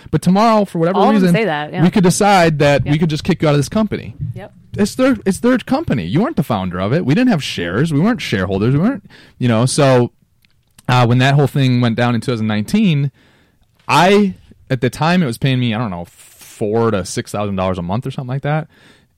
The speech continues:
Speaker 1: I was like, I wasn't even worried about my four to six thousand dollars income. I thought about a couple of our friends. I'm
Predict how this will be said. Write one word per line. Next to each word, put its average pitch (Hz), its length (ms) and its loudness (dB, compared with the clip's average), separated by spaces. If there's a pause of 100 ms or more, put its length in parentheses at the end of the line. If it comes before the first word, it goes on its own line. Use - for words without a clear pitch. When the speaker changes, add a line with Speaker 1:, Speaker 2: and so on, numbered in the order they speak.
(260)
Speaker 1:
I 139 160 2
was 165 160 4
like, 120 300 2
I 151 100 4
wasn't 190 260 4
even 120 120 0
worried 160 200 4
about 104 220 0
my 117 160 2
four 113 280 0
to 95 80 -6
six - 220 -6
thousand 104 220 -2
dollars 95 240 0
income. 110 380 -2
I 123 120 0
thought 117 220 0
about 104 280 0
a 90 40 -8
couple 101 220 -4
of 95 40 -4
our 85 120 -4
friends. 160 280 -4
I'm 104 40 -6